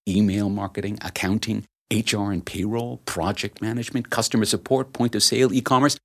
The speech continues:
It goes on and on and on, and eventually you end up with a franken stack of tools that cost a lot and don't integrate properly.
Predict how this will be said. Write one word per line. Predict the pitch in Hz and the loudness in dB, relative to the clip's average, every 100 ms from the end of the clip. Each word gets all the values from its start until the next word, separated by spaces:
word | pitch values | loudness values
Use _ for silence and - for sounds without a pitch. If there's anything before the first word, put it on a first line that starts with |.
| _ | _
It | 175 | 0
goes | - 135 - | 8 8 8
on | 123 151 196 | 0 0 0
and | - 95 - | -2 -4 -4
on | 123 131 | -2 0
and | 101 | 2
on, | 117 135 | 2 2
and | 131 | 2
eventually | 104 117 143 - 131 | 2 2 0 2 2
you | 117 123 | 2 2
end | 120 | 0
up | 113 | -2
with | 117 | 0
a | 107 | 0
franken | - - 127 131 135 135 131 | 2 2 4 2 4 4 4
stack | - 110 113 | 2 2 0
of | 113 - | -2 -4
tools | 214 160 135 | -2 0 0
that | 117 | 0
cost | - 180 - | 2 0 0
a | 185 | 0
lot | 185 180 - _ _ | -2 -2 -8 _ _
and | - 90 | -4 0
don't | - 101 110 - - | 2 2 0 -4 -4
integrate | 92 90 - 82 82 - - | -2 -2 -4 -4 -6 -12 -14
properly. | - - - - | -14 -12 -14 -16